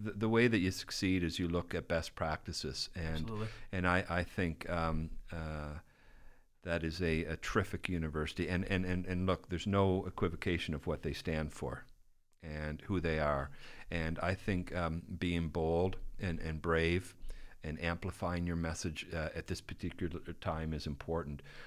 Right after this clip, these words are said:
Speaker 1: So, um, there, there's, that's one, um, and there's others, uh, that we can emulate a-, as well. There's, the world is filled with wonderful, wonderful schools,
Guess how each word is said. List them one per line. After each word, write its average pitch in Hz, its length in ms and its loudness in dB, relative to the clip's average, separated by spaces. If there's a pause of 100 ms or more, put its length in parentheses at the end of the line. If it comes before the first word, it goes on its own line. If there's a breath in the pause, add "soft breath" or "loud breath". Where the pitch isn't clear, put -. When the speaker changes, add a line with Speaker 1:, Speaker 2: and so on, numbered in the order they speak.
(100)
Speaker 1:
So, 90 540 4
um, 85 320 6 (300 loud breath)
there, 92 260 4
there's, 87 500 2
that's 95 300 4
one, 90 480 4
um, 85 580 0
and 87 160 0
there's 87 140 2
others, 98 480 6
uh, 87 140 -4
that 85 240 -2
we 82 120 -2
can 80 280 -2
emulate 80 600 -2
a-, 85 180 -6
as 80 220 -6
well. 80 460 2
There's, 90 340 2 (260 loud breath)
the 104 100 4
world 110 300 8
is 92 140 2
filled 95 520 6 (420 loud breath)
with 87 300 0 (240)
wonderful, 98 500 4
wonderful 80 420 0
schools, - 580 -6